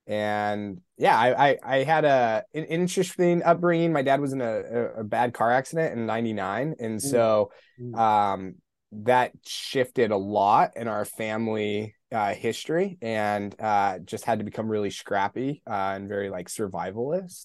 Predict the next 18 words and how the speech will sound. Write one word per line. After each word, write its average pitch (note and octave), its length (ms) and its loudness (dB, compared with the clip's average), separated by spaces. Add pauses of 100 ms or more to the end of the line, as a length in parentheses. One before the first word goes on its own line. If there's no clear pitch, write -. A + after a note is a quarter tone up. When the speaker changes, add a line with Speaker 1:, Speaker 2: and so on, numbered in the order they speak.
Speaker 1:
Uh, F#2+ 560 -4 (720)
Speaker 2:
Mm. A#2+ 220 -10
Speaker 1:
the, G#2 280 2 (120)
the G2+ 380 -2
car A#2 240 2
accident G#2 260 -4
was F#2 140 -8
pretty, G2+ 400 -4
pretty A2+ 300 -6
significant, F#2+ 720 -10
uh, F#2+ 400 -6
and G2 220 -10 (120)
created G#2 300 -4
a G2+ 60 -4
lot F#2 220 0
of F2+ 100 -6
damage, F2+ 640 -10
uh, F2 480 -6